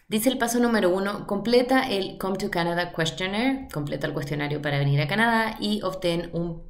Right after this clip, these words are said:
código de referencia personal. El paso número dos es crear tu Immigration, Refugees and Citizenship Canada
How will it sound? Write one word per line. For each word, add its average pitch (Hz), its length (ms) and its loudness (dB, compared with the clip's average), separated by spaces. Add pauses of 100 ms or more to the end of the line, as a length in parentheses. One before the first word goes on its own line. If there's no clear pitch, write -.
código 175 380 2
de 165 240 2
referencia 165 580 -2
personal. - 560 -6 (500)
El 214 120 -2
paso 269 240 0
número 294 280 2
dos 185 300 2
es 180 220 -2
crear 170 580 2 (400)
tu 180 300 4
Immigration, 190 720 2
Refugees 175 640 0
and 160 120 0
Citizenship 175 760 -4
Canada 165 540 -2